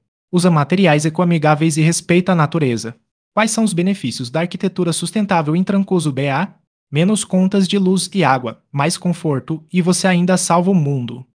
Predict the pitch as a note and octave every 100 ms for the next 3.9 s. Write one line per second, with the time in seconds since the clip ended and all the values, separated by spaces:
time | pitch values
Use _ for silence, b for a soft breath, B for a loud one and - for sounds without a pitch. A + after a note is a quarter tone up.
0 | _ _ C4+ C#4+ C4+ G3+ F3+ E3+ E3+ F#3
1 | G3+ G3 F3+ D#3 D#3 F3 D#3 D#3 G#3+ G3
2 | F#3+ D#3 D#3+ F3+ F#3+ F3+ F3+ D#3 E3 E3
3 | F#3+ G3+ E3 D3+ C3+ C#3 C3+ E3+